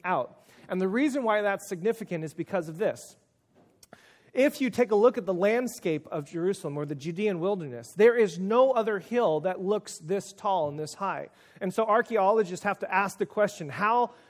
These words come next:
did this mountain become what it is?" The best guess that we have, and this is a guess, but the best guess that we have is that Herod took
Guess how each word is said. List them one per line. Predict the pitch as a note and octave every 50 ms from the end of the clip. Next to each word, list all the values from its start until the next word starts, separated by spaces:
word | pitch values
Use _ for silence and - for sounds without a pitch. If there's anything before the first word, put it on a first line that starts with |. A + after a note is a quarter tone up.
| _ -
did | C3 C#3+ A#3+ C4+ C#4 G#3 E3 E3
this | A3 G#3+ - -
mountain | F#3 G3 G#3 A3 A#3 B3+ A#3 - G#3 F3
become | D#3+ C#3+ F#3 F3+ - - - A#3 A#3+ A#3+ G#3+ F#3+ F3
what | D#3+ F3+ F#3 F3+
it | F3+ F3
is?" | A3 A3+ F#3+ B2+ A#2+ - - - - _ _ _ _ _ _ _ _ -
The | F#3+ G3
best | D#3+ D3 - - B3 B3+ C#4 - - - - -
guess | G3 A3 G3+ C#3 - - - - -
that | - F#3+ G3 F#3+
we | F#3 G#3 G#3 F#3
have, | F3+ G3+ D#3+ C3+ B2
and | D3+ E3 G3
this | A#3 A3+ - C4+
is | C#4 C4 A3
a | A#3+
guess, | F3 D#3+ G#3 G3+ D3+ A#2 C3 D3 - -
but | - G3 D#3+
the | G3+
best | F3+ D3 - - B3+ C4 C4+ C4 - -
guess | - G#3 F#3 E3+ -
that | - F3+ E3
we | E3+ F3+ F3
have | E3 G3+ F#3+ D3 A#2+ A#2 B2+ - - - - - - _ -
is | G3 F#3+ F3+
that | G#3+ G#3 F#3+ -
Herod | D#3+ - - B3+ C#4 C4 A#3 F#3 C#3 B2+ B2+ C#3+ F3+ G#3+ - - _ _ _ _ _ _ _ _ _ _ _ _ _
took | - - A#3 C#4+ D#4+ D4+ - -